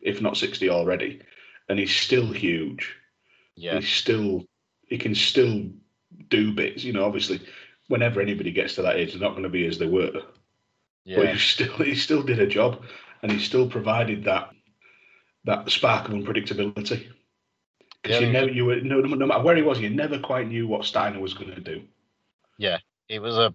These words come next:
Speaker 2: proper wild card, and he, I mean, guy's just a <clears throat> badass. You know, he could <laughs> kill you, and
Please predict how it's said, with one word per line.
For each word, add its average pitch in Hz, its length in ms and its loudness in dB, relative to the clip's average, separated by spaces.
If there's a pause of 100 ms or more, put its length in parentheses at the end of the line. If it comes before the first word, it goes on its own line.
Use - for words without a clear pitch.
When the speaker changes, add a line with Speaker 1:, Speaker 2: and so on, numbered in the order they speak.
Speaker 2:
proper 147 240 2
wild 110 300 6
card, 98 200 2
and 117 120 -8
he, 127 40 -10 (320)
I - 80 -6
mean, 104 300 -8 (160)
guy's 110 180 6
just - 160 -8
a 90 40 -6
<clears throat> - 40 -8
badass. 82 560 -2 (240)
You 98 60 -16
know, 85 160 -6
he 85 100 -8
could - 220 -18
<laughs> - 80 -12
kill 123 280 2
you, 101 140 -12 (760)
and 101 300 0